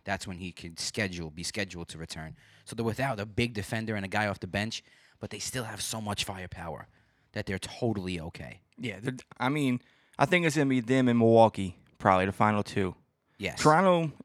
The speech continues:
Speaker 2: I mean, they're looking all right. They're playing the, the Magic right now. That
Speaker 1: Mm-hmm.
Speaker 2: series is two and one. But, uh, let's go to the West real quick. What, what do you guys find more surprising? The Spurs being up two one on the Nuggets, or the Trailblazers up two one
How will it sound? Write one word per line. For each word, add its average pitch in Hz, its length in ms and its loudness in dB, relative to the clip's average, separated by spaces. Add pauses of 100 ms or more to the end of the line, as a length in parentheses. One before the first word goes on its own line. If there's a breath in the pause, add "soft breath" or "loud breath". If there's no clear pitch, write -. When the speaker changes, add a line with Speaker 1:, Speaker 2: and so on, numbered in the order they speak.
(140)
Speaker 2:
I - 40 -4
mean, 170 180 2
they're 160 120 6
looking 160 220 6
all 127 60 8
right. 117 140 8
They're 123 80 6
playing 120 400 4
the, 104 320 6
the 104 80 2
Magic 104 380 2
right 95 160 4
now. 95 260 -2 (300 soft breath)
That 104 180 6
Speaker 1:
Mm-hmm. 82 60 -6
Speaker 2:
series 120 340 4
is 101 100 -4
two - 220 -2
and 107 160 2
one. 104 280 0 (880)
But, 117 160 10
uh, 113 40 8
let's 147 160 6
go 202 120 8
to - 100 4
the 160 80 6
West 139 240 8
real 117 100 6
quick. 104 160 0
What, 139 200 6
what 151 180 8
do 196 80 2
you 208 60 4
guys 160 400 2
find 135 320 6
more 123 180 8
surprising? 95 600 2 (380 soft breath)
The 120 100 4
Spurs 156 580 6
being 139 280 4
up 127 160 4
two - 200 6
one 139 260 6
on 135 100 6
the 110 100 6
Nuggets, 147 520 6 (520 soft breath)
or 127 480 10 (340 soft breath)
the 120 80 4
Trailblazers 117 760 6
up 113 160 6
two - 220 2
one 110 380 4